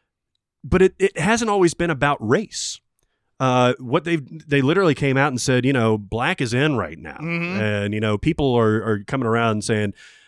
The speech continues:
Speaker 1: "I wanna be in an African-American body now." Um, but that wasn't always the case. So they've been doing this since Grandpa started it, uh, you know, long ago, Bradley Whitford's, uh, dad.
Speaker 2: Mm-hmm.
Speaker 1: I'd like to see, like, the origins of, of that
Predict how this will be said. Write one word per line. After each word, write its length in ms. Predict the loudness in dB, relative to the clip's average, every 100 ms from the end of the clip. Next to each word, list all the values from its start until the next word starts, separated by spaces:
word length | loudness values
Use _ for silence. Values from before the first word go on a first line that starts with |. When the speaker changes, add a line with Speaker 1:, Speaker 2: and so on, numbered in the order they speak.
| -2
Speaker 1:
"I 40 |
wanna 180 | 0 2
be 160 | 2 2
in 140 | 2
an 120 | 0
African-American 840 | 0 0 -2 0 0 0 0 -2
body 360 | 0 -2 -2 -4
now." 440 | -8 -10 -10 -12 -8
Um, 320 | -4 -2 -4
but 160 | -4 -4
that 100 | 0
wasn't 220 | 2 2
always 240 | 0 -2
the 60 | -8
case. 320 | -16 -18 -20 _ _ _ _
So 500 | -2 2 6 6 4 0
they've 240 | -4 -2 0
been 140 | 0
doing 240 | 2 2 4
this 140 | 2
since 280 | 2 0 0
Grandpa 560 | -2 -2 0 0 -2 -2
started 460 | -4 -4 -2 -4
it, 180 | -6 -8 _
uh, 340 | -6 -2 -2 -4
you 320 | -6 -14 -8 -6
know, 40 |
long 340 | -4 -2 -2 -2
ago, 260 | 0 0
Bradley 360 | 2 0 0 -2
Whitford's, 520 | -4 -6 -8 -8 -10
uh, 260 | -8 -8 -10 -10
dad. 300 | -12 -12 -16
Speaker 2:
Mm-hmm. 320 | -16 -16 -16 -18 _ _ _
Speaker 1:
I'd 120 | -4 -2
like 120 | 0
to 100 | 0
see, 400 | 0 0 2 0
like, 340 | 0 -2 0
the 100 | -4
origins 680 | -2 2 4 4 2 0 0
of, 300 | -2 -2 -6
of 240 | -2 -2 -2
that 300 | -2 -2